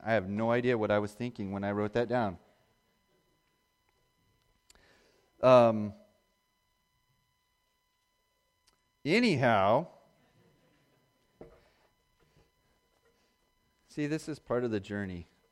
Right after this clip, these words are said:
I don't know what God's working out, but you just saw, like, we're all human here. All right.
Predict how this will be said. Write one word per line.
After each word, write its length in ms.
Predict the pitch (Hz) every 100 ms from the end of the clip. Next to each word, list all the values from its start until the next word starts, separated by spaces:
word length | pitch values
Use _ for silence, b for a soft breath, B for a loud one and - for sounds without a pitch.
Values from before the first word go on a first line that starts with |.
| _ 123
I 80 |
don't 140 | 170 131
know 140 | 101
what 180 | 98 95
God's 260 | 110 101 107
working 380 | 107 104 117
out, 240 | 107 127 -
but 160 | 110
you 80 | 123
just 320 | 131 202 190
saw, 360 | - 175 139 147
like, 300 | 131 127 123
we're 200 | 139 143
all 160 | 143 135
human 340 | - 147 107
here. 240 | 107 104 - b b b b _
All 120 | -
right. 260 | 139 120 113